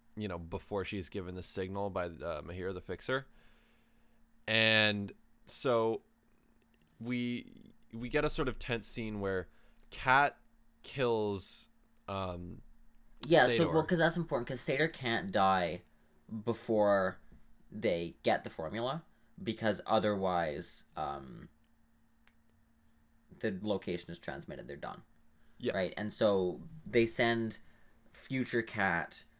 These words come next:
Speaker 2: to go and keep Sador alive, uh, until they get the formula, um, which is, uh,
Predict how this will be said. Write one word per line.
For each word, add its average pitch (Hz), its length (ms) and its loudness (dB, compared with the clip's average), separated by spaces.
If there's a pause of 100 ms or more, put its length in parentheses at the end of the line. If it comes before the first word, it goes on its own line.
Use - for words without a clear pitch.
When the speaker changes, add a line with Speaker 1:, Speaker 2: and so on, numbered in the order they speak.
(240)
Speaker 2:
to 120 180 -2
go 101 360 2
and 95 280 -4
keep - 280 -6
Sador 98 400 -4
alive, 82 580 -4 (540)
uh, 90 280 0
until 98 800 0
they 98 180 -2
get 90 260 -2
the - 80 -10
formula, 73 640 -8 (520)
um, 69 480 -10 (640)
which 98 580 -4
is, 80 580 -4 (100)
uh, 57 300 -6